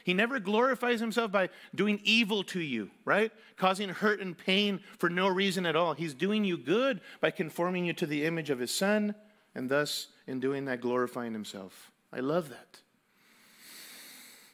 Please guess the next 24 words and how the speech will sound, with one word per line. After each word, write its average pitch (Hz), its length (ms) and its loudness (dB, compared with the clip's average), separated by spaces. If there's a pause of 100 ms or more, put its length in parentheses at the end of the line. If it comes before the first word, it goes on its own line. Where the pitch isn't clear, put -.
(180)
And 123 100 -6
the 117 60 0
greater 156 320 2
purposes 175 480 -4
of 135 140 -2
God, 156 160 4
he 156 160 -6
operates 185 560 0
to - 100 -6
glorify 165 600 2
himself 156 580 0
as 123 100 -6
he 117 80 -4
conforms 139 540 -6
us 156 120 -4
to 131 100 -8
Christ 160 640 -2 (180)
and 151 380 -4 (440)
in 123 120 -6
our 120 120 0
ultimate 131 440 -4
glorification 120 840 -4
as 107 180 -8
well. 92 300 -6